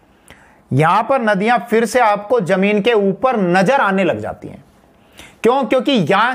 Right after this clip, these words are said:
चिकनी मिट्टी का क्षेत्र है, कंकड़ पत्थर है नहीं, इसके कारण नदियां अब आपको जमीन के ऊपर नजर आती हैं।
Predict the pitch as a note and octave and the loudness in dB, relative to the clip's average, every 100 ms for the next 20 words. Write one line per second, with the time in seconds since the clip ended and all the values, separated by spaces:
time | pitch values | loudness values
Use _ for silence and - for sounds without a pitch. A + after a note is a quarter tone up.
0 | A#3 - G3 G3 F3+ D#3+ G3 G3 G3+ G3 | -6 -8 -2 0 0 0 -2 0 0 0
1 | G3 F#3+ F#3 F#3 F#3+ - F#3+ F#3+ G#3 F#3 | -2 0 0 -2 -6 -2 0 2 0 -2
2 | E3+ F#3+ E3+ E3 F3+ F3+ E3 F3+ F#3 F3+ | -2 -2 0 0 0 0 0 0 0 0
3 | F3+ E3 D#3 F#3 F#3 E3+ D#3+ D#3 F3 D#3 | 0 -2 0 2 2 2 0 0 -2 0
4 | D#3 D#3 D#3+ C#3 A#2+ F3 F3 E3+ F3 E3 | 0 0 0 0 0 -2 0 2 2 0
5 | F3+ F#3 | -2 -4